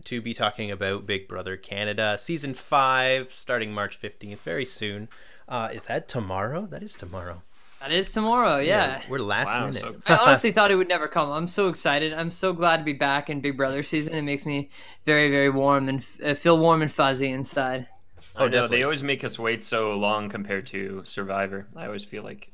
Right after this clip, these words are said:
Speaker 3: Survivor comes so quickly.
Speaker 1: Yeah, March is weird because I'm always like, "Oh, Big Brother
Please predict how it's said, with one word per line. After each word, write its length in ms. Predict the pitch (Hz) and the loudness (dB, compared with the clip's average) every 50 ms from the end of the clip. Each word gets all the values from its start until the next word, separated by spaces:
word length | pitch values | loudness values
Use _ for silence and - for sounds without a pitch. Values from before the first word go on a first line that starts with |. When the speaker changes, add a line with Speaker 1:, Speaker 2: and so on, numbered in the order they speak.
| - - | -20 -18
Speaker 3:
Survivor 440 | - - 107 101 107 101 98 104 104 | -16 -14 -10 -8 -8 -8 -8 -10 -12
comes 260 | - 107 101 101 - | -14 -12 -12 -12 -12
so 80 | 110 | -14
quickly. 380 | 101 - - 107 - - 104 104 - - - - - - - - - | -16 -14 -16 -16 -14 -14 -16 -16 -18 -20 -20 -20 -20 -16 -14 -12 -6
Speaker 1:
Yeah, 180 | 160 170 135 | -2 -2 0
March 280 | 104 113 120 165 185 - | 2 4 4 4 4 2
is 160 | 240 175 147 | -2 -4 -4
weird 260 | 139 147 160 160 143 123 | -2 0 2 2 2 2
because 180 | 139 147 135 | 0 0 0
I'm 100 | 135 135 | 0 2
always 240 | 135 135 135 135 131 | 0 0 0 0 0
like, 180 | 135 117 117 - | -2 -2 -2 -2
"Oh, 100 | 127 131 | -4 -4
Big 200 | 110 123 120 113 117 | -2 -4 -4 -2 0
Brother 500 | 123 123 123 120 120 117 113 113 113 | 2 2 2 2 2 2 2 2 0